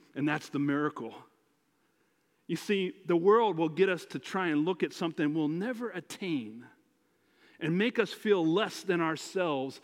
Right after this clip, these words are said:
because of this image of perfection, rather than seeing the beauty and really the devotion, right? The devotion. I mean, a mom gives her body to her child, literally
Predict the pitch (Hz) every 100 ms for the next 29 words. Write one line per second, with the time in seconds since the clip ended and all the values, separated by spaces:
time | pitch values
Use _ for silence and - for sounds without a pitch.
0 | - - 151 147 - 185 170 147 151 -
1 | - 170 127 113 - 139 127 139 - 151
2 | - - - _ _ _ _ _ _ _
3 | _ _ - - 156 202 214 208 180 165
4 | - 196 180 165 147 123 156 202 196 196
5 | 185 175 _ - - - - _ _ _
6 | _ _ - 143 151 190 180 151 135 127
7 | - - 156 135 156 131 147 151 - 107
8 | 101 - - - - - - - - _
9 | _ - 143 160 - - - 151 160 156
10 | 180 175 104 98 - 160 180 151 - -
11 | - - 156 190 247 220 151 180 - 156
12 | 131 123 131 156 123 120 - 123 117 -
13 | 131 113 117 - _ - 151 190 170 123
14 | 113